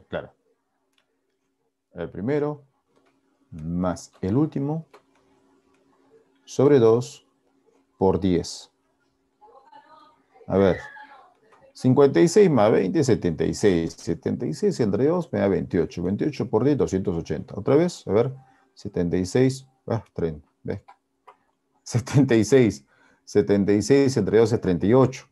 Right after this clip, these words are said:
Trescientos ochenta. No sé de dónde saqué veintiocho. Trescientos ochenta. Segunda parte. En la segunda parte tenemos que hallar cuántos asientos hay de-, desde la fila once, desde la fila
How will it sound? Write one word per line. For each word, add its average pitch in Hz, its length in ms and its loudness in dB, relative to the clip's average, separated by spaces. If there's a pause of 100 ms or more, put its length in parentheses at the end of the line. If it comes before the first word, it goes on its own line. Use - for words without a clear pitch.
(360)
Trescientos 92 460 -8
ochenta. 82 460 -10
No 92 140 -14
sé 95 100 -14
de 95 80 -2
dónde 98 200 -4
saqué 87 220 -6
veintiocho. - 480 -10 (440)
Trescientos 98 440 -4
ochenta. 78 540 -10 (3500)
Segunda 190 400 6
parte. 90 300 -4 (640)
En 113 120 -2
la 135 100 4
segunda 185 320 2
parte 156 260 2
tenemos 131 320 0
que 117 120 0
hallar 110 260 4
cuántos 113 320 -4
asientos 98 400 -6
hay 104 160 -2
de-, 90 140 -6
desde 85 320 -6
la 87 100 -6
fila 117 260 0
once, 120 500 -2 (520)
desde 87 280 -8
la 85 140 -6
fila 127 460 -2